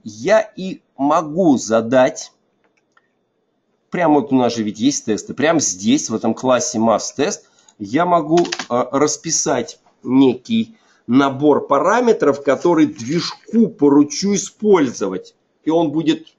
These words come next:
для каждого набора параметров запускать вот эти тестовые методы для сложения и для деления. Ну,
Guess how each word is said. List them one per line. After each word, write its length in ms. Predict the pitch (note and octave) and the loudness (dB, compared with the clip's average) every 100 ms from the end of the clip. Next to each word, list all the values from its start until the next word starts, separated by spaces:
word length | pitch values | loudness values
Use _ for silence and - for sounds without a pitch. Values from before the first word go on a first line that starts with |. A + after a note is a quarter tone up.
| _ _ | _ _
для 240 | G2 C3+ | -4 -4
каждого 460 | C#3 F#3 E3 C3 C3+ | 0 0 0 0 2
набора 360 | C3+ B2 B2+ | 2 0 0
параметров 640 | A#2+ C3+ F3+ G#3+ - F3+ A#2 | 0 -2 0 0 0 -2 -4
запускать 600 | A2+ - G#2+ - D3+ - | -8 -8 -6 -2 -2 -2
вот 140 | G2 | -6
эти 160 | G#2 A2 | -6 -6
тестовые 500 | - A2 - G#2+ G#2+ | -2 -2 -2 -2 0
методы 380 | C3 C3+ B2+ | -2 -2 -4
для 180 | A2+ G2 | -6 -8
сложения 460 | - G2+ G2 G#2 G2+ | -8 -8 -4 -4 -6
и 40 | |
для 120 | F#2 | -8
деления. 340 | F2 F2 D#2+ E2 _ _ _ _ _ _ _ _ _ _ _ _ _ _ _ _ | -10 -12 -18 -20 _ _ _ _ _ _ _ _ _ _ _ _ _ _ _ _
Ну, 340 | D#3+ A3 A3+ | 2 2 2